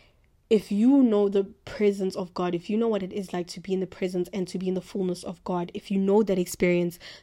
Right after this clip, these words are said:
the moment you go to a church that's not operating from God's Spirit, you will be able to discern it.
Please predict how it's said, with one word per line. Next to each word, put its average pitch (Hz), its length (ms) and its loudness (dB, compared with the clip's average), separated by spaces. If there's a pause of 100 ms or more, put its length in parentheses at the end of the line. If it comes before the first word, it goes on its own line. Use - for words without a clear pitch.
the 214 80 -4
moment 285 260 2
you 220 60 -6
go 196 140 0
to 196 160 -4
a 185 40 0
church 185 260 -6
that's 190 180 -6
not 196 120 -8
operating 180 520 -6
from 185 140 -8
God's 185 260 -10
Spirit, 175 320 -6 (240)
you 190 60 -4
will 202 100 2
be 196 140 0
able 190 180 -4
to - 120 -12
discern 175 380 -6
it. 170 220 -10